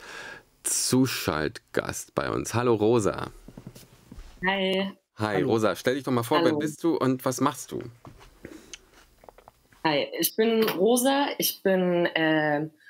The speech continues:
Speaker 2: sowohl aktivistisch als auch als Content Creatorin unterwegs. Ähm, genau, Aktivistin im queer, als queer jüdische Person, unter anderem in dem Verein Keshet Deutschland.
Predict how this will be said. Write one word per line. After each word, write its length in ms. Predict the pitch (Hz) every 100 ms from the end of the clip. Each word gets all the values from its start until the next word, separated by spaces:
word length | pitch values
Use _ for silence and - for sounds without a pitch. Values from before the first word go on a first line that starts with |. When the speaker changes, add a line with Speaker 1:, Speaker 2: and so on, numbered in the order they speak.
| _
Speaker 2:
sowohl 360 | - 165 190 202
aktivistisch 680 | - - 170 240 247 226 -
als 200 | 190 185
auch 100 | 180
als 220 | 165 -
Content 300 | 240 269 254
Creatorin 400 | - 226 220 208
unterwegs. 560 | 196 196 180 190 185 -
Ähm, 440 | 165 151 151 147 151 _ _ _
genau, 180 | 175 139
Aktivistin 640 | - - 190 214 240 202
im 260 | 185 170 170
queer, 460 | - 196 185 180 175 175
als 360 | 165 165 - -
queer 220 | - 196
jüdische 380 | 190 233 220 160
Person, 440 | 165 160 233 247 - - _
unter 220 | 180 190 175
anderem 340 | 185 180 170
in 80 | 170
dem 140 | 170
Verein 260 | 165 160 156
Keshet 300 | 160 156 156
Deutschland. 640 | 185 247 - 226 220 214